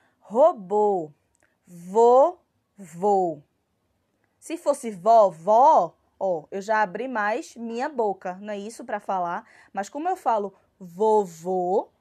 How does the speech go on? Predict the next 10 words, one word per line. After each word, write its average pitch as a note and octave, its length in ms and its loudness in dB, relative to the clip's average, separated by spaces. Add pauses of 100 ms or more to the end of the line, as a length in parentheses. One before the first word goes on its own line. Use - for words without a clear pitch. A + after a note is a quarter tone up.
(320)
certo? G3 480 -6
Eu A#3 40 -4
faço A#3 300 -6
aquele A3+ 340 -4
meio G#3+ 260 -2
que G#3+ 140 -14
o A3+ 40 -10
biquinho A#3+ 580 -10
pra B3+ 160 -4
falar G3 580 -6